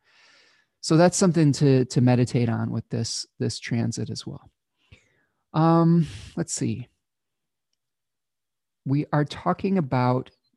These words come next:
Venus, which is a planet that is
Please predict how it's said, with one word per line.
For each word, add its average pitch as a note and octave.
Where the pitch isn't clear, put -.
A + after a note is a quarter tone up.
Venus, B2
which C3
is C3+
a C3+
planet F3
that C#3
is C3+